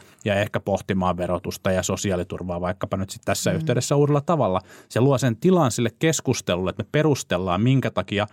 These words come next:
Speaker 1: vaikkapa meillä tietynlainen sosiaaliturvamalli on Suomeen rakennettu ja mitkä ne yhteiskunnalliset laajemmat hyödyt on ollut, mitä Sini kuvasi tuossa äsken, äsken hyvin.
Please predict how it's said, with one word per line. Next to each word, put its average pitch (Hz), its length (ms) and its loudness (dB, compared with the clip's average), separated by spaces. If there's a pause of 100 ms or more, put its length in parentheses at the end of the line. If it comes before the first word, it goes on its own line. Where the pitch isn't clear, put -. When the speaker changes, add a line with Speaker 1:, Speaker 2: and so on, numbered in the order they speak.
(400)
Speaker 1:
vaikkapa 120 400 0
meillä 101 300 0
tietynlainen 92 520 0
sosiaaliturvamalli 92 880 0
on 113 80 0
Suomeen 151 340 2
rakennettu 107 580 -4 (260)
ja 117 80 2
mitkä 131 300 2
ne 104 80 -2
yhteiskunnalliset 110 760 -2
laajemmat 104 460 2
hyödyt 98 320 0
on 127 100 0
ollut, 104 260 0
mitä 87 160 -4
Sini 92 280 -4
kuvasi 82 280 -6
tuossa 98 300 -2
äsken, 104 300 -4 (340)
äsken 107 360 -4
hyvin. 95 240 -4